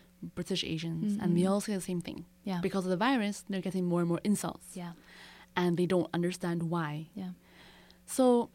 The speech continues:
Speaker 1: all I can say, all I wanna say is, listen, guys, China's very big, and China's changing so quickly.
Speaker 2: Mm-hmm.
Speaker 1: But it needs time.
Speaker 2: Mm.
Speaker 1: And I just want everyone to be open-minded enough
Speaker 2: Mm.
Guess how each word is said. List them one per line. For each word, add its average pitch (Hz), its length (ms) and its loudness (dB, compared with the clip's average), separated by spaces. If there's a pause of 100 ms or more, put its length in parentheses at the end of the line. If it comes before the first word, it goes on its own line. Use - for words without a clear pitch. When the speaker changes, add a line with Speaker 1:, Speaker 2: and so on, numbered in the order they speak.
(1040)
Speaker 1:
all 240 220 2
I 240 80 4
can 220 180 0
say, 185 200 -4
all 202 180 2
I 220 160 4
wanna 185 240 2
say 156 400 -2
is, 156 260 -2
listen, 175 240 -4
guys, 156 400 -4 (1200)
China's 190 260 0
very 160 180 -4
big, 165 300 -4 (720)
and 185 100 -4
China's 196 280 -2
changing 170 480 -2 (260)
so 262 200 -2
quickly. 165 480 -6
Speaker 2:
Mm-hmm. 202 220 2 (400)
Speaker 1:
But - 100 2
it 247 60 6
needs 240 260 6
time. 190 480 -2 (120)
Speaker 2:
Mm. 214 160 2
Speaker 1:
And 208 80 -2
I 208 80 0
just 233 380 -2
want 220 180 0
everyone 180 440 -2
to 180 100 -14
be 190 120 -4 (100)
open-minded 202 640 0
enough 165 300 -2 (160)
Speaker 2:
Mm. 214 220 0